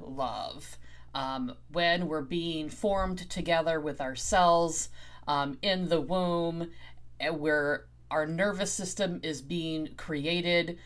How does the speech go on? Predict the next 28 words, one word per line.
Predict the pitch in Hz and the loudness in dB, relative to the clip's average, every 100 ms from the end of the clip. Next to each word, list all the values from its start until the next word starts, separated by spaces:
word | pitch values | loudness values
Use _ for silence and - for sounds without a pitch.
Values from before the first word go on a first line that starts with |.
| - - - | -18 -16 -6
to | 180 156 147 | 0 2 2
want | 135 156 147 131 - - | 2 2 2 0 -8 -2
touch | 220 214 - - | 2 2 0 -2
and | 160 | -2
want | 156 165 - | -2 -2 -4
connection | 147 147 147 - 151 143 | -2 -2 0 -2 -2 -2
with | 139 - | -2 0
other | 151 139 | 0 0
humans. | 139 143 135 135 131 131 - - - - | -8 -6 -4 -2 -4 -4 -6 -10 -16 -4
And | 139 143 | -2 2
that | 185 185 | 4 4
is | 170 151 | 2 2
what | 147 | 0
an | 139 175 | 0 -4
infant | 170 180 - | -4 -4 -4
needs | 156 151 - - | -4 -6 -8 -10
to | 139 | -8
survive. | - 139 208 214 202 196 190 180 - - | -6 2 4 6 6 4 2 -6 -12 0
And | 160 160 | 0 2
that | 170 185 | 2 2
is | 151 | 2
what | 151 151 - | 2 2 6
all | 180 202 | 4 6
of | 185 | 4
us, | 185 180 - | 0 0 -2
as | 156 143 | -2 -2
we | 160 | -4
grow, | 139 143 143 143 | 0 0 2 0